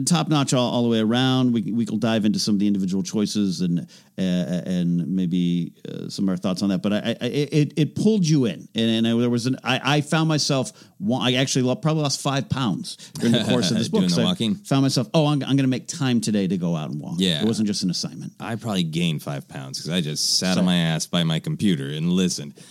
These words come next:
Speaker 2: Uh, yeah, part of me absolutely loved it. I
Speaker 1: Mm.
Speaker 2: think there, what is for me i-, i-, in this format,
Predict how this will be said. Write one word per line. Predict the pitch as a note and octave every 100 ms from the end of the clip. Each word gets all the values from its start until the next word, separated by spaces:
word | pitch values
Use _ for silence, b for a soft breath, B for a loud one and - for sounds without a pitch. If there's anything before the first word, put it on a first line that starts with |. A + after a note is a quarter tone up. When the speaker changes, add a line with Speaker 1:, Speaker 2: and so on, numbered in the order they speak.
| B
Speaker 2:
Uh, | - F#2 E2 E2 -
yeah, | - E2+
part | - C#3+ E3
of |
me | D3+ A2 G2+
absolutely | A2+ C3 - C3 G2+
loved | G2 G2 C3
it. | D3+ -
I | G2+
Speaker 1:
Mm. | F#2
Speaker 2:
think | G#3
there, | D#3+ B2+
what | G#2 A2 A#2+
is | A#2 D3
for | E3+ C#3
me | G#2+ A2+ F2+ -
i-, | F#2 - -
i-, | G2+ G2
in | G#2+ F#2+
this | F#2 E2+ -
format, | - C3+ G#2 D#2+ D#2